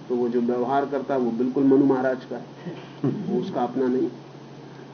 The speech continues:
मॉडर्न माइंड का मतलब ये है कि एक तो हमारे सारे सेक्स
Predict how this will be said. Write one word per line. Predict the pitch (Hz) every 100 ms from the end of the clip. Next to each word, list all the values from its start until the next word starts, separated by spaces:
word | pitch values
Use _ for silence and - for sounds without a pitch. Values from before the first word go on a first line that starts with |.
| - - - - - - - - - - - - - - - - - - - - -
मॉडर्न | 127 127 147 165 240
माइंड | 247 196 185 233 247
का | 233
मतलब | 196 190 214 214
ये | 240
है | 254 226
कि | 220
एक | 208
तो | 214
हमारे | 202 190 202 214 208
सारे | - 160 185 196 185
सेक्स | - - 180 -